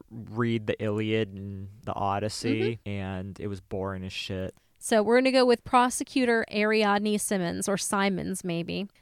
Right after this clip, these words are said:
Speaker 2: said, "We don't care how much of a model prisoner he is because of the enormity of his crimes." Kemper waived his right to a hearing in two thousand twelve.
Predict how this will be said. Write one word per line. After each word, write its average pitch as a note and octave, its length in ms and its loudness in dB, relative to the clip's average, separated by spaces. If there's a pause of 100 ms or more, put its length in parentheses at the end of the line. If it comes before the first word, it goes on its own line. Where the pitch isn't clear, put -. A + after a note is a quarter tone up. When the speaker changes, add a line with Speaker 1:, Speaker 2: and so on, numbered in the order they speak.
Speaker 2:
said, G#3+ 420 4
"We B3+ 160 2
don't E4+ 220 4
care C#4+ 200 6
how B3+ 200 6
much B3+ 200 2
of A#3+ 100 0
a A3+ 60 4
model A3 300 6
prisoner C4 480 2
he G3+ 220 0
is G3+ 180 2
because A3 400 0
of A3 80 0
the A3 140 0
enormity A3+ 640 2
of G3 140 0
his G3+ 180 -2
crimes." - 880 -2 (100)
Kemper C#4+ 300 2
waived B3+ 360 4
his C4+ 180 0
right A#3 240 4
to B3+ 100 0
a A#3+ 60 2
hearing A3 340 0
in G3+ 80 0
two A3 160 -2
thousand G3+ 380 0
twelve. G3+ 560 4